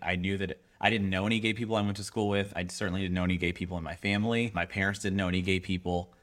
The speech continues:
And because of that, it felt very, very daunting to try and explain that to the people who brought me into the world.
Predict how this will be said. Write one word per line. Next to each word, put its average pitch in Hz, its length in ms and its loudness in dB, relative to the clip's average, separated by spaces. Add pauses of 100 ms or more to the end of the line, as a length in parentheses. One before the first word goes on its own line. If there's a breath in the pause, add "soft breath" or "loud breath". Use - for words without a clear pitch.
(120)
And 95 160 0
because 107 320 2
of 101 100 0
that, 90 220 2
it 95 140 -2
felt 92 360 2
very, 95 680 0
very 90 720 -2
daunting 90 520 0
to 92 120 -6
try 87 300 0
and 87 120 -2
explain 90 600 0
that 85 340 0
to 85 420 -2 (140)
the 107 80 0
people 107 240 2
who 101 80 0
brought 90 220 2
me 90 80 0
into 80 120 -2
the 87 80 -4
world. 80 300 -4